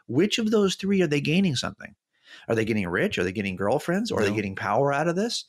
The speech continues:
Speaker 1: Now, I think a lot of skeptics will say they're getting the third thing. They're getting power. They're becoming well known because of their status as disciples. Really?
Speaker 2: Known enough to
Speaker 1: Infamy
Speaker 2: be
Speaker 1: is
Speaker 2: killed.
Speaker 1: Exactly. Fame is different than infamy. I mean, these folks ended up dead for what they said. Now,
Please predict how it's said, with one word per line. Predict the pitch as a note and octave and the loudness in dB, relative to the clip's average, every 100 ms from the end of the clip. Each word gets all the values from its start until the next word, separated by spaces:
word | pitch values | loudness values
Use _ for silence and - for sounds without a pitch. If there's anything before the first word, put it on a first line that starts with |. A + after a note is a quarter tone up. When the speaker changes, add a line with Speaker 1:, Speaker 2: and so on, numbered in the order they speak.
| C3 | -4
Speaker 1:
Now, | G#2 | -2
I | B2 | 0
think | F3+ F3 | -2 0
a | |
lot | A2 C#3+ | 0 2
of | C3 | 0
skeptics | G3 - G2+ - | 0 0 -2 -2
will | G#2+ | -2
say | - A2+ | 2 2
they're | A2+ | 2
getting | A#2+ | -2
the | A2+ | -4
third | B2 B2+ A2+ | 0 0 0
thing. | E2 D#2+ | -4 -6
They're | E2+ G2 | -4 -2
getting | C3 D3 | -2 -4
power. | B2+ A#2 G#2 D#2+ | -4 -2 -2 -2
They're | F#2+ | -4
becoming | A#2+ - C#3+ B2+ A2+ | -4 -4 -6 -6 -2
well | C3 D3+ D#3 | 0 2 0
known | C#3+ C#3 A#2 G#2 | 0 0 0 0
because | G#2 - B2+ C3 | -4 -2 0 2
of | G#2+ G#2 | 2 0
their | G2 | 0
status | - - A2+ A2+ A2 - | 0 0 0 2 0 0
as | F#2 F#2+ | 0 0
disciples. | - E2+ G2 G2 - - - A#2 | -2 -6 -2 -2 -4 -16 -20 -8
Really? | C3 C#3+ D#3 _ - - - - | 0 0 0 _ -18 -16 -16 -6
Speaker 2:
Known | G#2 E3+ F3+ | 0 4 4
enough | E3+ F3 | 4 2
to | G#3+ | 2
Speaker 1:
Infamy | F#3+ | 2
Speaker 2:
be | D#3 | 4
Speaker 1:
is | C3+ | 4
Speaker 2:
killed. | G#3+ G#3 D3+ D3+ - - - | 4 4 2 -2 -10 -12 -6
Speaker 1:
Exactly. | D#3 A#2+ C3+ D#3+ F#3+ A2+ F#2+ - | -4 2 2 4 2 2 0 -2
Fame | - F3 B3+ | 0 0 2
is | A3+ | 2
different | G#3+ A3 G3+ | 2 0 2
than | E3+ | 4
infamy. | G3+ D#3 F#2 C2+ G2 | 2 2 -6 -8 -8
I | A#2+ | -4
mean, | A#2+ G#2+ | -2 -2
these | B2 B2 F3+ G#3+ | -2 0 2 2
folks | E3 D#3+ - | 0 0 0
ended | C3+ C#3 | -6 0
up | B2 G#2 G#2 | -2 -2 -2
dead | C3+ C3+ C3 | 0 0 0
for | A#2 | -2
what | G#2 G#2 - | 2 0 0
they | D#2+ | -4
said. | - D#2 C#2+ | 0 -2 -2
Now, | G2+ | -4